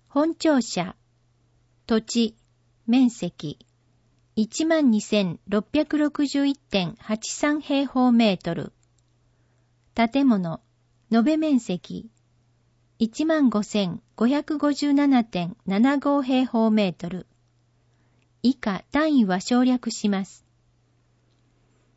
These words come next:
二、消防施設。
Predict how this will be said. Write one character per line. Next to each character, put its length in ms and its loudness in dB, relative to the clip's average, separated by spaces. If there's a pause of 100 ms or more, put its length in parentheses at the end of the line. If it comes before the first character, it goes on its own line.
(220)
二、 300 2 (420)
消 300 2
防 220 2
施 160 -8
設。 540 -4